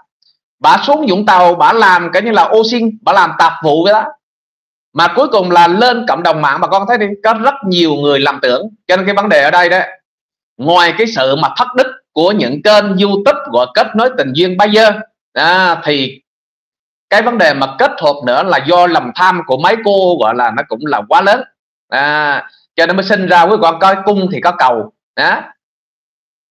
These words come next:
Nhìn cái ông băng gửi, à, gọi là cái tài sản chưa tới được coi như là hai triệu bạc, vẫn là để cái gánh cái, cái mắt đại gia. Một ông già tám mươi sáu tuổi, chân đi còn lụm khụm. À, đi mà nói thật sự quý bà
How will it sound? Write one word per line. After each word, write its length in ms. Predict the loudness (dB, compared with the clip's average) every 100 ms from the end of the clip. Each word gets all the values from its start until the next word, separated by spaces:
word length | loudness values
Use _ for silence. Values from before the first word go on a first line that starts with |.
| _ _ _ -4
Nhìn 280 | -2 0 0
cái 80 | 2
ông 360 | 4 2 2
băng 260 | 2 2 -2
gửi, 500 | 0 4 4 2 -4 -4
à, 580 | 0 2 2 2 0 2
gọi 220 | 2 2
là 100 | 0
cái 140 | 0 2
tài 200 | 2 2
sản 320 | 0 0 -2 0
chưa 240 | 2 4 4
tới 280 | 4 4 2
được 240 | 0 0 0 -2
coi 120 | -2
như 140 | 0
là 260 | 0 0 0
hai 320 | 0 0 0 -2
triệu 160 | 0
bạc, 240 | 2 2 2 -2 -2
vẫn 240 | 0 2
là 140 | 0
để 240 | 2 0 0
cái 100 | 0 0
gánh 100 | -2 0
cái, 100 | -2 -2
cái 120 | -4 0
mắt 160 | 0 0
đại 180 | -4 -2 0
gia. 220 | 0 0 -4 _ _ _ _ _
Một 360 | 0 0 0 0
ông 280 | 0 2 2
già 260 | 4 4 2 2
tám 280 | 2 2
mươi 140 | -2 0 2
sáu 180 | 2 2
tuổi, 320 | 0 0 -2 -4
chân 300 | -2 0 0
đi 240 | 0 0 -2
còn 120 | -2
lụm 240 | -4 -4
khụm. 300 | -6 -6 -6 -10
À, 460 | -6 -2 0 -2 0
đi 260 | 0 0 -2
mà 200 | 0 0
nói 160 | 0 -2
thật 100 | -6
sự 220 | -2 -2 2
quý 100 |
bà 60 | 2